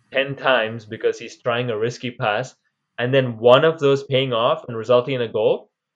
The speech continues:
Or would you prefer a player that passes it laterally throughout the whole game, has almost a hundred percent success rate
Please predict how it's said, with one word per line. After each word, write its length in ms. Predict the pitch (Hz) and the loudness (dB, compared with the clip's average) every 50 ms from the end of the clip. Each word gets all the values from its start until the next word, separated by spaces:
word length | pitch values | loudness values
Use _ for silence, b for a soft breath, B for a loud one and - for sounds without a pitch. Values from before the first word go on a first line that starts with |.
| _ _ _ - | _ _ _ -6
Or 140 | 127 123 | -6 -2
would 180 | 120 131 143 143 | 0 0 0 0
you 100 | 190 185 | -2 -4
prefer 360 | - 160 151 135 151 151 151 | 0 0 0 2 4 4 4
a 100 | 139 139 | 2 2
player 300 | - 139 139 143 135 127 117 | 2 2 4 6 6 4 4
that 240 | 120 113 113 - | 4 0 -2 -6
passes 420 | - 127 113 123 131 - 139 135 - | -4 -4 -2 -2 -2 -4 -4 -2 -2
it 100 | 139 117 | -2 -2
laterally 560 | 117 110 113 120 123 120 127 127 127 123 123 | -2 -2 -2 -2 -2 0 -2 -2 -4 -4 -6
throughout 300 | - 123 127 131 139 135 | -2 2 2 2 2 0
the 60 | - 127 | -2 -2
whole 200 | 143 143 143 131 | 0 0 0 0
game, 360 | 135 135 131 127 123 123 123 _ _ _ _ - | -2 -2 -2 -2 -4 -6 -12 _ _ _ _ -10
has 140 | 117 120 123 | -6 -2 0
almost 320 | 120 123 127 135 131 131 | 2 2 2 0 -2 -4
a 60 | 123 | -4
hundred 360 | 110 - 123 127 139 139 139 - | -6 -4 -4 -4 -4 -4 -4 -4
percent 340 | 135 127 - 131 123 123 | -6 -4 -2 -4 -4 -4
success 480 | - 127 113 - - 135 123 120 - - | -6 -8 -8 -6 -2 -2 -2 -2 -4 -6
rate 300 | 120 107 104 104 - - | -6 -4 -4 -6 -8 -12